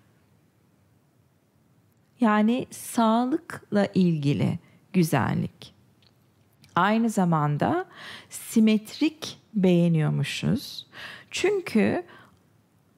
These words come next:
bağırsaklarında kurt ile büyüyen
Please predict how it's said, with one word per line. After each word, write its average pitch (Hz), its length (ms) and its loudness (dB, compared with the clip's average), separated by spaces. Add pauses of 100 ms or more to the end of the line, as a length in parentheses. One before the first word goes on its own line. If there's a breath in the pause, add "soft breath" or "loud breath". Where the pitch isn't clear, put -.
(920)
bağırsaklarında 247 1080 0 (120)
kurt - 720 -4 (220)
ile 196 360 2
büyüyen 185 600 2